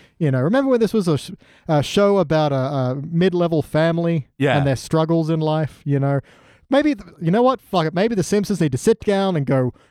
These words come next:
Speaker 1: "Now, what would Bob's Burgers do?"
Speaker 2: Yes.
Speaker 1: Like, how do they, 'cause they keep it small town every time. I don't even know if they've ever left that city.
Speaker 2: Hmm.
Speaker 1: You know, it's always been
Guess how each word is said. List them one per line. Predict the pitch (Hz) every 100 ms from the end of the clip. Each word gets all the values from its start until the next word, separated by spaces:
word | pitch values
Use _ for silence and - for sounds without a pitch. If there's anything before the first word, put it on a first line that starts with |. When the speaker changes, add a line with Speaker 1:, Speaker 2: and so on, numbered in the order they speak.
| -
Speaker 1:
"Now, | 135 127
what | 123 160 190
would | 180 160
Bob's | 143 143 135
Burgers | 143 123 120 123
do?" | - 143 143 _ -
Speaker 2:
Yes. | 143 196 - 208 - - - - -
Speaker 1:
Like, | 151
how | 156 208
do |
they, | 214 202
'cause | 156
they | 143 220
keep | 220 202
it | 185 _
small | - 170 214
town | 208 170 170 170 -
every | 185 196
time. | 185 160 160 -
I | -
don't | 190 208
even | 180
know | 170
if | 156
they've | 151 131
ever | 165 151
left | 147 139
that | - 135
city. | - 135 156 156 - - - _ -
Speaker 2:
Hmm. | 302 311 104 76 _ -
Speaker 1:
You | 143
know, | 139
it's | 139 156 -
always | 180 175 185 175
been | - 160 156 147